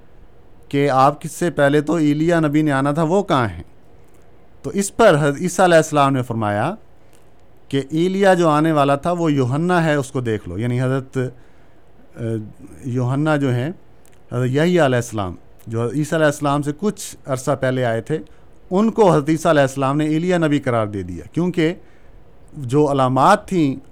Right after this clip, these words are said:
یا جو مقصد تھا، وہ سب کا سب حضرت یو-، حضرت یحییٰ علیہ السلام نے، یا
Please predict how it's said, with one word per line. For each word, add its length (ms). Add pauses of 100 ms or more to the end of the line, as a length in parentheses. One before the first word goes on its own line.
(300)
یا 240
جو 120
مقصد 480
تھا، 240 (320)
وہ 100
سب 300
کا 100
سب 180 (360)
حضرت 200
یو-، 180 (460)
حضرت 180
یحییٰ 300
علیہ 100
السلام 360
نے، 160
یا 340